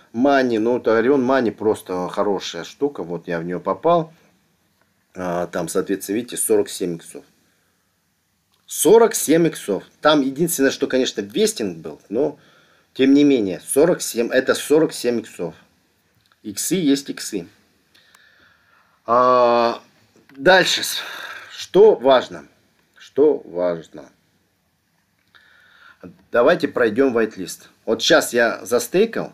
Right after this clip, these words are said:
получается, я могу про-, в-, пройти вайтлист. Вот тут вайтлист open открыт. Давайте в него зайдем. Как проходится вайтлист? То есть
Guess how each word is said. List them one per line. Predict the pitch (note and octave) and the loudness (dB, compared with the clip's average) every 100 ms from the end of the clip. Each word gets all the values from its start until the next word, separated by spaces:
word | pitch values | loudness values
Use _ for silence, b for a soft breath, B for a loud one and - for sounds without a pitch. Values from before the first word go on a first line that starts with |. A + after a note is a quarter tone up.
| _ | _
получается, | G2+ G2+ - D#3 D#3 | -4 -2 0 0 -2
я | F#2+ A#2+ | -4 -2
могу | A#2+ F2+ A2+ | -2 -2 -4
про-, | G#2 G#2 F#2 | 0 0 0
в-, | F#2+ F#2+ - | -4 -4 -4
пройти | - G2+ G2 A2+ | -4 -4 -4 -2
вайтлист. | G2+ - E2 D#2 | -2 -2 -10 -6
Вот | G2+ | -4
тут | C3 G2 | -2 0
вайтлист | G#2+ G#2 D3 D#3+ - | 0 0 -4 -8 -4
open | A2+ A2 A2+ | -4 -4 -6
открыт. | G2 - - C4+ - _ _ _ | -8 -12 -6 -6 -6 _ _ _
Давайте | C#4 C#4+ C4 C#3+ | -4 -2 -2 0
в | |
него | C#3 C#3 C3+ | 2 2 2
зайдем. | A2+ A#2 D3+ G3 - b b _ | 0 -2 0 -4 -6 b b _
Как | E3+ G#3 - | 2 2 2
проходится | C3 - D3 D3 C#3 B2+ A2+ | -4 2 4 4 2 0 2
вайтлист? | A2+ G#2+ G2 | 0 -2 -2
То | - | -2
есть | - | -2